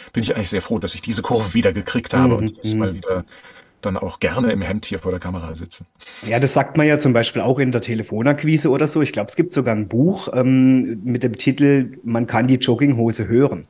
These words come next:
Speaker 1: Ja.
Speaker 2: Und das ist ja tatsächlich so, ne? Also je nachdem, wie ich mich, ich arbeite jetzt auch, mein Büro ist auch in meinem, meinem Zuhause sozusagen integriert, ne?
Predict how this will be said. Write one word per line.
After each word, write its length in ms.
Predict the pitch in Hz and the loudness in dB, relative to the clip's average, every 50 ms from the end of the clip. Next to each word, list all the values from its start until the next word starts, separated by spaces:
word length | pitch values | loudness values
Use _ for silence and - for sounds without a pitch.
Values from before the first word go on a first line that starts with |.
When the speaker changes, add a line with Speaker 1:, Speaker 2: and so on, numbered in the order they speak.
| _ _ _ - - - - - - - - 117 | _ _ _ -20 -20 -20 -20 -20 -20 -20 -16 -14
Speaker 1:
Ja. 140 | 87 - - | -10 -6 -4
Speaker 2:
Und 200 | 107 107 107 - | -4 -4 -4 -6
das 140 | 107 - - | -6 -8 -6
ist 120 | 131 - | -2 2
ja 80 | 147 135 | 2 2
tatsächlich 500 | 131 - 123 120 - 147 139 160 151 147 | 2 2 -2 0 0 0 0 0 -2 -2
so, 180 | - 151 92 87 | -2 -2 -4 -4
ne? 200 | 90 101 110 120 | -6 -6 -4 -2
Also 200 | 120 120 117 - | -2 -2 0 0
je 140 | 120 113 120 | 2 2 4
nachdem, 420 | 127 131 123 - - 131 127 135 127 | 2 2 2 2 0 2 2 2 0
wie 140 | 127 120 131 | 0 0 -2
ich 120 | 131 - | -2 -2
mich, 140 | 156 131 131 | -2 -2 -2
ich 160 | 127 - - | -2 -4 -2
arbeite 320 | 120 131 120 120 120 120 120 | -2 0 0 0 0 2 0
jetzt 200 | 123 - - - | 0 0 -2 -2
auch, 160 | - - 143 | -4 -2 0
mein 160 | 131 117 107 | 0 -2 0
Büro 280 | 107 120 101 110 127 135 | -2 -2 0 2 0 0
ist 120 | 127 113 | 0 0
auch 120 | 120 120 | -4 -2
in 100 | 127 127 | -2 -2
meinem, 400 | 123 113 107 110 107 104 101 85 | -2 -2 -4 -4 -6 -6 -8 -8
meinem 220 | 98 101 101 107 101 | -6 -6 -6 -6 -6
Zuhause 440 | - - 92 95 120 127 131 - 151 | -6 -6 -6 -4 -2 -2 -2 -2 0
sozusagen 480 | - 151 147 - 143 139 139 127 123 | -2 -2 -2 -2 0 2 2 2 2
integriert, 560 | 123 123 120 110 - - 131 147 180 180 185 | 0 -2 -2 -4 -4 0 0 2 2 0 0
ne? 180 | - 123 151 | 0 0 0